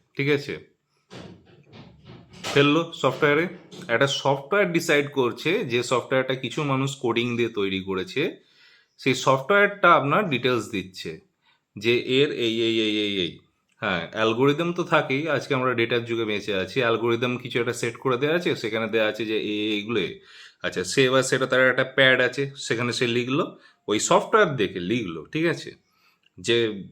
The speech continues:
জ্যোতিষীর কথা বল-, আমি বলছি personally, তাকে যখন আমি বাজিয়ে দেখলাম, ঠিক আছে, সে মানে সফটওয়্যার দেখে সেও লিখলো না, তার অ্যাসিস্ট্যান্ট আছে, সে সব লিখলো, ঠিক আছে। আচ্ছা, দিয়ে এবার বলা শুরু করলো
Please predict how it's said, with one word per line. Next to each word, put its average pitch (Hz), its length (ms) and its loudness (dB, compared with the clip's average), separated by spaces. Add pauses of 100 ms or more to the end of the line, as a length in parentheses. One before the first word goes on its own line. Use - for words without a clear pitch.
(280)
জ্যোতিষীর 117 400 -4
কথা 120 160 2
বল-, 107 260 0
আমি 110 100 -2 (100)
বলছি 101 260 0
personally, 92 460 -4
তাকে 107 260 0
যখন 123 180 -2
আমি 123 120 -2
বাজিয়ে 95 420 0
দেখলাম, 78 300 -8
ঠিক 131 240 -6
আছে, 85 140 -16 (640)
সে - 160 0
মানে 135 220 2
সফটওয়্যার 139 340 0
দেখে 151 160 0 (180)
সেও 247 240 6
লিখলো 180 260 2
না, 110 100 0
তার 135 160 2
অ্যাসিস্ট্যান্ট 131 420 -2
আছে, 87 200 -2
সে - 180 -2
সব 139 200 0
লিখলো, 117 360 -4 (160)
ঠিক 156 200 -4
আছে। - 140 -10 (560)
আচ্ছা, 107 260 -2
দিয়ে 110 360 0 (100)
এবার 165 140 2
বলা 131 260 4
শুরু 107 240 -4
করলো 78 380 -8